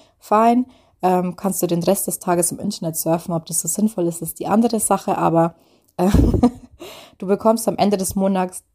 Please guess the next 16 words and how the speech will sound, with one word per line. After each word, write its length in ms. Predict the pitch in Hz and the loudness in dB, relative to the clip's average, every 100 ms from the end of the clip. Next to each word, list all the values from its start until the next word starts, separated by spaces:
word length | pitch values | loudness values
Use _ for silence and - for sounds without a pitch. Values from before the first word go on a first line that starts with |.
| - | -4
dennoch 400 | 180 185 175 185 - | -2 0 -4 -6 -16
das 160 | - | -12
gleiche 400 | - 165 165 165 | -4 -2 -2 -4
Geld. 500 | 156 175 170 - - _ - _ _ _ - | 0 2 2 0 -12 _ -20 _ _ _ 2
Wenn 160 | 190 | 2
du 120 | 185 | 2
als 280 | - 170 - | 0 -2 -2
Selbstständige 1040 | 233 359 - - 170 165 156 160 151 185 185 _ _ _ _ _ _ _ _ - - | 2 2 0 -4 -2 -2 -4 -6 -8 -8 -14 _ _ _ _ _ _ _ _ -16 -4
im 160 | 180 170 | -2 0
Zeit 420 | 202 202 214 - | 2 4 2 -2
gegen 300 | 170 165 160 | -6 -4 0
Geld 340 | 196 254 302 | 2 4 2
Modell 460 | 220 180 170 165 156 | 0 -2 0 0 0
bist 560 | 170 175 - - - _ _ | -4 -8 -10 -12 -14 _ _
und 240 | 185 180 208 | -4 -2 2
Dinge 540 | 208 196 170 165 | 2 2 0 -2